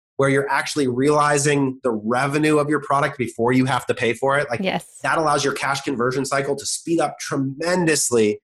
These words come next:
Speaker 1: in a way that's super, super helpful.
Speaker 2: Yeah, that one, when I saw that, I'm like, "That's huge." I mean, we have the same thing in media. People will start and come to you and be like, "Oh, we have net sixty or net ninety payment terms."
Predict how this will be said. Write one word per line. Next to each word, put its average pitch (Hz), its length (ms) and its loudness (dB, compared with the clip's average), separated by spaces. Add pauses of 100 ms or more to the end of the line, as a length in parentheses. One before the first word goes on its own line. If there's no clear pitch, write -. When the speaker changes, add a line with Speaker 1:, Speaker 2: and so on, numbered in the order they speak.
(160)
Speaker 1:
in 139 100 0
a 135 60 2
way 131 160 2
that's 120 200 -4
super, 135 300 -2
super 127 340 -4
helpful. 127 560 -2
Speaker 2:
Yeah, 190 140 0
that 202 180 0
one, 240 280 2
when 214 120 0
I 208 80 0
saw 208 220 0
that, 190 240 2
I'm 190 100 -2
like, 175 280 -2
"That's 214 200 -2
huge." 208 380 0
I - 60 -2
mean, 190 160 0
we 233 80 4
have 240 100 2
the 220 80 2
same 220 240 2
thing 220 340 0
in 202 160 2
media. 190 320 2
People 175 280 -2
will 175 80 2
start 190 260 -2
and 190 100 -8
come 190 120 -2
to 190 60 2
you 180 40 2
and 180 60 0
be 175 80 2
like, 175 160 2
"Oh, 220 160 4
we 220 80 4
have 202 100 2
net 208 180 0
sixty - 460 -6
or 185 60 0
net 196 180 0
ninety 185 300 0
payment 190 340 0
terms." - 320 -6